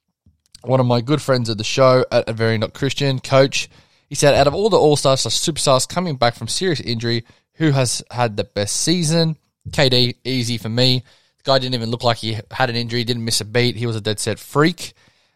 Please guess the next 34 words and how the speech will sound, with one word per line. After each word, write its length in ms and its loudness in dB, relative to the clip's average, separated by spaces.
I 280 2
don't 260 2
believe 320 2
that 100 -4
there's 160 -2
anyone 280 -2
at 80 -4
the 60 -16
top 200 -10
of 80 -20
my 160 -4
head 220 -6
that 80 -2
I 40 0
can 240 -12
think 260 -8
of 100 -4
that 120 -2
had 140 -6
serious 320 -6
injury 360 -8
that 200 -6
came 240 -8
back 220 -2
as 100 -10
good 220 -8
as 100 -6
him. 440 -2
You 100 -6
know, 100 -2
he, 140 -4
he 240 -6
dead 180 -4
set, 220 -2